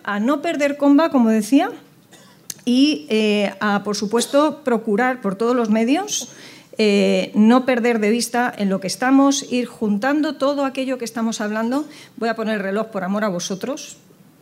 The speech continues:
y para que me invitéis otra vez, porque si no, no pasará. Entonces,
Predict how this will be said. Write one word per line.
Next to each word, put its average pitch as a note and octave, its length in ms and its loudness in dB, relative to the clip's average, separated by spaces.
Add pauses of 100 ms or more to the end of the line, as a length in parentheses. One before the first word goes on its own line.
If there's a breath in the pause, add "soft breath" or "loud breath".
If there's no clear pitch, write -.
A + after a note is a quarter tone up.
(180)
y A3+ 140 -4
para F#3+ 260 -4
que F#3 120 -8
me F#3+ 80 -2
invitéis F3 480 -4
otra - 180 -10
vez, D4 220 -8 (1160 loud breath)
porque F#3+ 260 -2
si G3 160 2
no, G#3+ 240 2
no G3+ 160 2
pasará. G3 400 -2 (260 loud breath)
Entonces, A#3+ 640 0